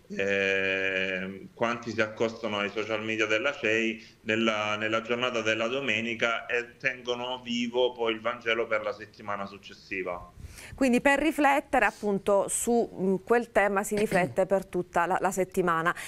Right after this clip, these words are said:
Speaker 2: Eh, mi citavi che, eh, Mariella Matera ha creato queste, ehm,
Speaker 1: Sì,
Speaker 2: queste
Speaker 1: sì.
Speaker 2: opere.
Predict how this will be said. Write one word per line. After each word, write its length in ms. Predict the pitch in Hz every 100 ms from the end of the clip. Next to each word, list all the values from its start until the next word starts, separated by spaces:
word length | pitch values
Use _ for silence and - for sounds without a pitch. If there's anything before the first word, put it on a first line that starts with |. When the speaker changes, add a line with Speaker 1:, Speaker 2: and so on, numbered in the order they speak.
| -
Speaker 2:
Eh, 160 | 220
mi 140 | 202 233
citavi 480 | - 311 349 339 254
che, 360 | - 254 262
eh, 260 | 262 214 214
Mariella 580 | 214 220 247 254 247 220
Matera 600 | 214 226 247 262 226 -
ha 160 | 190
creato 640 | - 202 196 196 202 202 190
queste, 600 | 185 180 - 190 180 185 - - -
ehm, 760 | 170 170 170 170 160 160 -
Speaker 1:
Sì, 320 | - 135 123 190
Speaker 2:
queste 300 | 190 196 220
Speaker 1:
sì. 40 |
Speaker 2:
opere. 680 | 214 180 202 170 175 175 -